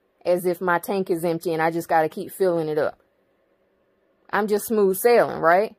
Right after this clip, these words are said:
If I get my proper feel and my proper knowledge, I should be smooth sailing. I should be able to be pointed in a direction and then continue on with no assistance. That is how I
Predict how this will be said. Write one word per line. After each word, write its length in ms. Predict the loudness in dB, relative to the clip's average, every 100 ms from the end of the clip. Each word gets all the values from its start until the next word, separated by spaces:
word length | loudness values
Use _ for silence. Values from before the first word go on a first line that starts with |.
| _
If 160 | -2 2
I 120 | 2
get 200 | 0 -2
my 160 | -4
proper 380 | 0 2 2 0
feel 360 | -8 -2 0 0
and 100 | 0
my 120 | -2
proper 360 | 2 0 0 -2
knowledge, 640 | 0 2 2 -2 -8 -14 -20 _ _
I 120 | 0
should 200 | 0 -2
be 140 | -4 -6
smooth 360 | -6 -4 -4
sailing. 480 | -2 2 2 0 -2
I 100 | -2
should 240 | -2 -2 -4
be 180 | -2 -2
able 220 | -2 -6
to 180 | -8 -6
be 140 | -6
pointed 380 | -4 -4 -2 0
in 80 | 0
a 80 | 0
direction 680 | 2 4 2 0 -8 -8 -10 _ _ _
and 160 | -6 -2
then 140 | -2
continue 600 | -2 -2 -2 0 2 2
on 320 | 2 2 0
with 200 | -4 -6
no 240 | -2 0 0
assistance. 760 | 2 0 0 -8 -12 -12 -18 _ _ _ _
That 240 | 2 4 4
is 120 | 2
how 220 | 2 4
I 360 | 6 4 2